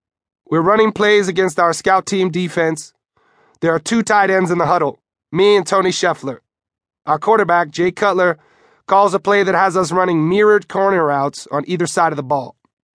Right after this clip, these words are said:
Tony and I are always being scolded for not reaching our required depths on our routes. If the route calls for ten yards,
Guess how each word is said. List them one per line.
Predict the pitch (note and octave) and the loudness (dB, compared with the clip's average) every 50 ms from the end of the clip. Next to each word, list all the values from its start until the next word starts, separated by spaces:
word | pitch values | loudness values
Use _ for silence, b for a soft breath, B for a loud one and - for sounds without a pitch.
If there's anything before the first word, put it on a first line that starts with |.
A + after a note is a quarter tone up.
| _ _ _ _ _ _ _ _ _ _ _ _ _ | _ _ _ _ _ _ _ _ _ _ _ _ _
Tony | - - G#3 G#3 G3+ | -2 0 2 4 4
and | G3+ G3 | 4 4
I | F#3+ F#3+ F#3 | 4 4 4
are | F3+ E3+ | 4 2
always | E3+ F3+ F#3+ F#3+ F#3 F#3+ F3 D#3 D3 | 2 2 2 2 2 2 0 -2 -2
being | F3 E3+ E3 | -2 -2 -2
scolded | D#3 - - - F#3 F3+ F3 D#3 D#3+ D3 | -2 -6 -6 -2 -2 -2 0 -2 -4 -4
for | - E3 | -4 -2
not | D#3 E3 E3 D#3+ | 0 0 0 0
reaching | C#3+ E3 E3+ - - F3 E3 | -2 -4 -4 -4 -4 -2 0
our | D#3+ D3+ C#3+ | 0 0 0
required | D#3 D3+ - F3+ F3 D#3+ D#3+ D3+ C#3+ B2+ | -2 -6 -2 0 0 0 0 -2 -6 -6
depths | A#2+ E3+ F3+ E3 D3+ - - - - | -2 -2 -2 -2 -2 -6 -14 -12 -6
on | D3 D3+ | -6 -4
our | D3 D3 C#3+ | -2 -2 0
routes. | D#3 F3+ F#3+ D#3 - - - - _ _ _ _ _ _ _ _ _ _ _ _ - | 2 2 2 0 -2 -6 -18 -20 _ _ _ _ _ _ _ _ _ _ _ _ -12
If | C#3 C3 | -12 -6
the | - E3 | -4 0
route | D#3+ F3+ F#3 F#3 - | 2 2 2 2 2
calls | - F3 E3+ D#3 | 0 0 0 -2
for | - D3+ C#3+ | -4 -8 -8
ten | - G#3 A3+ A3 A3 | -4 -2 0 0 2
yards, | G3 F3 E3+ E3 D#3+ D3+ D3+ - | 2 2 2 2 0 -2 -4 -10